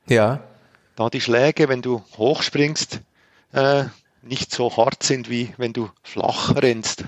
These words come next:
Speaker 1: Ja, klar. Ja, das, das leuchtet ein.
Speaker 2: Und, und die Stimmung, wenn man da in Wengen durch das Dorf lauft, läuft, äh, ist, ist grandios.
Speaker 1: Ja.
Speaker 2: Da ist alles voller mit Leuten.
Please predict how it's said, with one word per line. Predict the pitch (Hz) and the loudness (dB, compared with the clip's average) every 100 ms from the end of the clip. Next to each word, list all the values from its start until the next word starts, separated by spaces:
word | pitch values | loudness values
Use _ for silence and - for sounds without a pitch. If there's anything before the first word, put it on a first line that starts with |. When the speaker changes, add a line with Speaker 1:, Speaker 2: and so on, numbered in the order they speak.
| - | 2
Speaker 1:
Ja, | 117 156 156 | 4 4 0
klar. | - 170 90 80 - | 0 2 2 -2 -2
Ja, | 135 151 110 - | 2 2 0 -4
das, | 92 - - | -8 -8 -10
das | 95 - | -10 -4
leuchtet | 110 - 110 | -4 -4 -2
ein. | 117 107 82 87 _ _ _ _ _ _ _ _ | 0 0 -2 -8 _ _ _ _ _ _ _ _
Speaker 2:
Und, | 156 135 135 165 | -20 -18 -14 -8
und | 139 139 147 | -8 -6 -2
die | |
Stimmung, | - - 147 165 160 165 - | -2 4 2 4 0 0 0
wenn | 135 135 | 0 2
man | 131 | 2
da | 127 139 151 | 6 6 4
in | 147 131 120 | 2 -4 0
Wengen | 113 143 170 151 127 - | 2 2 2 0 -2 -2
durch | 135 | -2
das | - 127 | 0 -2
Dorf | - 120 185 143 | 2 0 0 2
lauft, | 139 156 - - - | 2 0 -6 -14 -4
läuft, | 131 143 156 - - - - - - _ _ 127 | 2 2 2 -6 -14 -18 -20 -20 -20 _ _ -4
äh, | 131 131 - | -2 0 0
ist, | 127 - - | 0 0 -2
ist | 143 - - | -4 -2 -2
grandios. | 123 131 120 131 202 - - - | -2 0 2 2 0 -4 -8 0
Speaker 1:
Ja. | 117 104 131 - _ | 2 2 -2 -8 _
Speaker 2:
Da | 127 | -6
ist | 123 - - | -4 -4 0
alles | 151 175 - | 2 2 2
voller | 147 151 156 | 2 2 2
mit | 151 131 | -2 2
Leuten. | 120 175 - 180 | 2 2 -2 -2